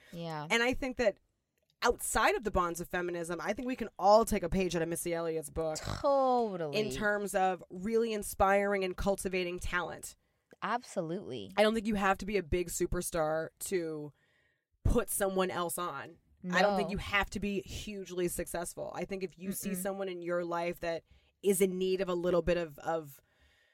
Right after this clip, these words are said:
Speaker 2: building up, do
Speaker 1: Yeah.
Speaker 2: that for people.
Speaker 1: Yeah, yeah, yeah. It's a great, it's a great message to sort of see beyond, you know?
Speaker 2: Yeah.
Speaker 1: What does this person have for, have in s-, like, what can this person do for me, but more, what can I do for this person?
Speaker 2: Yeah.
Speaker 1: You know?
Speaker 2: I think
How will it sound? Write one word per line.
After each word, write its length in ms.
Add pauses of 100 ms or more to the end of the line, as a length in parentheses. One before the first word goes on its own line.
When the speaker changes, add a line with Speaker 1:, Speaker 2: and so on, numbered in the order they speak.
(500)
Speaker 2:
building 440
up, 320
do 240
Speaker 1:
Yeah. 80
Speaker 2:
that 200
for 120
people. 440
Speaker 1:
Yeah, 280
yeah, 260
yeah. 160
It's 140
a 60
great, 380
it's 220
a 60
great 340
message 600
to 140
sort 300
of 340 (1600)
see 360
beyond, 720 (180)
you 160
know? 460
Speaker 2:
Yeah. 240
Speaker 1:
What 140
does 140
this 120
person 640
have 480
for, 300 (160)
have 240
in 80
s-, 180
like, 220
what 240
can 100
this 140
person 260
do 140
for 180
me, 260
but 140
more, 220
what 160
can 120
I 60
do 140
for 160
this 160
person? 560
Speaker 2:
Yeah. 580
Speaker 1:
You 140
know? 260
Speaker 2:
I 100
think 60